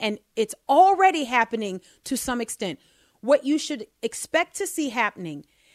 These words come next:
is that no longer will schools be rated on their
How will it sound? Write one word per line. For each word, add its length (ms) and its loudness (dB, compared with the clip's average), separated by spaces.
is 220 -4
that 200 0
no 360 2
longer 840 0
will 280 -2
schools 880 -2
be 160 0
rated 720 0
on 220 0
their 200 0